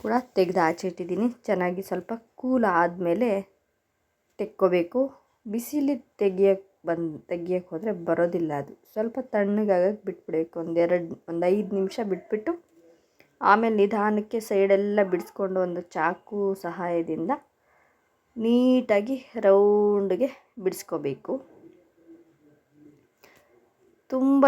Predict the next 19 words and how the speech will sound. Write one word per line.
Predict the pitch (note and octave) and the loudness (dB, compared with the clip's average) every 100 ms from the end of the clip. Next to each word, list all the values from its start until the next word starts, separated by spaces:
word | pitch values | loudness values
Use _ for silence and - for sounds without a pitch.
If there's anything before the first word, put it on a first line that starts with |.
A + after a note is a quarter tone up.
| C4 A#3+ | 4 2
ಚೆನ್ನಾಗಿ | G#3 F3+ F#3+ | 0 0 -2
ಬಂತು, | F3 F3 F3 F3 | -8 -8 -6 -4
ಎಲ್ಲೂ | F#3 F#3+ F3 | -2 -2 -2
ಅಂಟ್ಕೊಳ್ದಂಗೆ, | F3 F3 - F3 E3+ E3+ D#3 E3 D3+ D3+ | -4 -8 -8 -6 -4 -4 -6 -4 -4 -6
ಕಿತ್ತೋಗ್ದಂಗೆ | - - - F3 F3 F3 E3+ E3 D#3 E3 F3+ | -12 -16 -6 -6 -6 -8 -6 -4 -4 -2 -2
ನೀಟಾಗಿ | F#3+ G3 F#3+ E3+ E3 G3+ F#3 F3+ | 0 2 0 0 -2 -4 -6 -4
ಬಂತು. | D#3 E3 E3 | -6 -8 -10
ನೋಡಿ, | E3 E3 F3+ | -6 -6 -6
ಎಷ್ಟು | - _ - G3+ F3+ | -10 _ -10 -6 -4
ನೀಟಾಗಿ | F#3+ G3 F#3 E3+ - | -4 -4 -4 -8 -10
ಬಂತು | E3 D#3+ E3 | -12 -12 -12
ಅಂದರೆ | E3 G#3+ A#3+ _ _ _ _ _ _ _ _ _ | -8 -6 -8 _ _ _ _ _ _ _ _ _
ವಾವ್! | G#3 F#3 E3 D3+ _ - | -4 -4 -4 -8 _ -6
ಆ | F#3+ F#3+ F3+ F#3 | -2 -2 -2 -2
ರವೆ | F3+ F#3 A3 A3 | 0 2 2 0
ಇಡ್ಲಿ | G3+ G3+ G3+ | -2 -2 -2
ಅಂತೂ | F#3+ - - - | -2 -6 -20 -20
ಸೂಪರ್ | - G3 G3 G#3 G#3+ - - G#3+ - | -12 -6 -4 -4 -6 -10 -8 -8 -8
ಸಖತ್ತಾಗಿತ್ತು. | F#3+ - G3 F3 F3 - | -14 -14 -12 -12 -12 -12